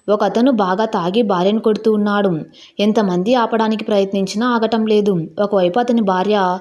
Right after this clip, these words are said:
"వదలండయ్యా నన్ను, నీకు దండం పెడతాను," అంటూ రోదిస్తూ ఉంది. ఇంతలో అటుగా వెళ్తున్న పోలీస్ వాళ్ళను చూసి అందరూ ఎవరి దారిన వాళ్ళు వెళ్ళిపోయారు.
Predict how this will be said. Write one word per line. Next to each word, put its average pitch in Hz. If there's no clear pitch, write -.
"వదలండయ్యా 240
నన్ను, 220
నీకు 220
దండం 190
పెడతాను," 214
అంటూ 180
రోదిస్తూ 214
ఉంది. 202
ఇంతలో 208
అటుగా 214
వెళ్తున్న 208
పోలీస్ 196
వాళ్ళను 202
చూసి 196
అందరూ 208
ఎవరి 208
దారిన 190
వాళ్ళు 240
వెళ్ళిపోయారు. 208